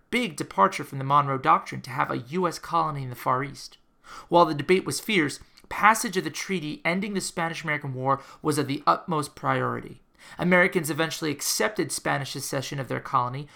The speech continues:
which garnered the wrath of Filipino nationalists like Emilio Aguinaldo,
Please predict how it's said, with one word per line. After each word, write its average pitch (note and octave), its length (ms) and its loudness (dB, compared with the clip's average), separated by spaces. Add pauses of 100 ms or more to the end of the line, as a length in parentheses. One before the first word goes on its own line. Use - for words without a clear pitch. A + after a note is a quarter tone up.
(120)
which - 280 0
garnered F#3 340 6
the D3+ 100 -2
wrath D3 400 0
of B2+ 80 -8
Filipino C#3+ 540 -4
nationalists C3 800 -6
like C#3 260 0 (280)
Emilio E3 560 2
Aguinaldo, C#3+ 720 2